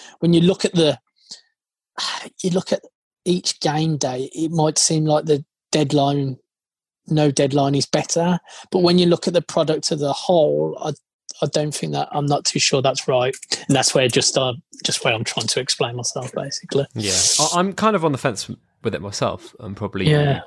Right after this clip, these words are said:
Speaker 2: s-, sixty forty in the, the favour of pre-game, but, um, I think it depends on the state of the platform.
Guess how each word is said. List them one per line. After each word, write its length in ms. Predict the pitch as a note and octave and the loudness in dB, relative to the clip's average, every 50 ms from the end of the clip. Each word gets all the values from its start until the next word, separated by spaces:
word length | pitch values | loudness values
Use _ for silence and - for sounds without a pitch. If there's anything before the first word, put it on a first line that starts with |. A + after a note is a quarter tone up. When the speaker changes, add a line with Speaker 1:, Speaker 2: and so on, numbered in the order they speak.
| - _ _ _ _ | -16 _ _ _ _
Speaker 2:
s-, 360 | - - - - - - - - | -8 -6 -6 -4 -6 -6 -8 -8
sixty 520 | - - - - - - - - - F#2+ | -10 -10 -6 -6 -6 -8 -8 -12 -12 -12
forty 540 | F2 - - - F2+ F#2 F#2+ - - F#2+ F#2+ | -12 -10 -8 -6 -4 -4 -4 -4 -2 0 0
in 160 | F2+ F#2 F#2+ | 0 0 0
the, 180 | F#2 F#2 F#2 F#2 - | 0 0 0 0 -2
the 80 | - | -6
favour 380 | - - G2+ F#2+ G2 F#2 - F2+ | -4 -2 0 0 0 0 0 -4
of 160 | F2+ - _ | -4 -4 _
pre-game, 1400 | - - - A2 G2+ F#2+ F#2+ F#2+ F#2+ - - - - - - _ _ _ - G#2 F#2+ F2+ F2+ F2+ F#2 F#2+ F#2+ G2+ - | -12 -6 -2 0 2 2 2 2 0 -2 -6 -16 -20 -20 -20 _ _ _ 0 0 2 2 2 0 0 -2 -4 -4 -2
but, 260 | - F#2+ F2 - - | 0 0 0 0 0
um, 280 | F2+ F#2 F2+ F2+ F2+ - - | 0 2 2 0 -2 -2 -4
I 60 | G#2 | -2
think 240 | - A2 F#2+ - F#2+ | -2 -2 -2 -2 -4
it 80 | F#2 | -6
depends 280 | - - G#2+ F#2+ F#2+ G2 | -4 -2 -2 0 2 0
on 60 | F#2 | 0
the 60 | F#2 | 0
state 160 | - - G2+ | 0 0 -2
of 60 | - G2+ | -2 -2
the 60 | - | -4
platform. 460 | - A2 G2+ - - - - A2+ | -4 -4 -4 -4 -6 -10 -10 -10